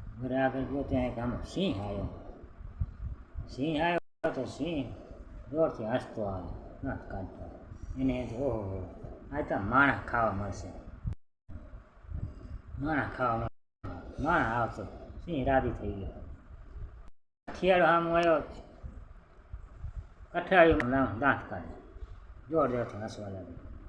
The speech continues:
સિંહ આગળ સિંહ પૂછ્યો એને, "હું તો એક તને ખાવા હાર થઈને એમ કે ઘણા ટાઈમ પછી આજ મને માણસ ખાવા મળશે એટલા માટે દાંત કાઢો." "તો શા માટે દાંત કાઢે?"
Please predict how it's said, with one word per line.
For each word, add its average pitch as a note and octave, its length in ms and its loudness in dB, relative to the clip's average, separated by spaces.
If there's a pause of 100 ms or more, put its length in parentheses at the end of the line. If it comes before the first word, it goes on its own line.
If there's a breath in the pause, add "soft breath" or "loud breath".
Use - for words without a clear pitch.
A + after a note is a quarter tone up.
(2000)
સિંહ D#3 240 2
આગળ C#3+ 240 4
સિંહ G#3+ 440 2
પૂછ્યો B2+ 300 -2
એને, G2 200 -4 (920)
"હું C3+ 180 -2
તો F3 80 4
એક E3+ 180 2
તને F3 140 4
ખાવા F3+ 380 8
હાર E3 240 10
થઈને D#3 220 0
એમ B2 140 2
કે C#3 200 -2
ઘણા D3+ 460 2
ટાઈમ D3+ 260 2
પછી D#3 260 4
આજ C#3 120 6
મને C3+ 200 2
માણસ C#3 460 10
ખાવા C#3+ 280 10
મળશે B2+ 260 2
એટલા E3+ 300 6
માટે A#2+ 520 4 (500)
દાંત C#3+ 300 6
કાઢો." C3 160 4 (140)
"તો F3 140 4
શા C4 180 6
માટે A3 200 6
દાંત B2 280 2
કાઢે?" - 200 -4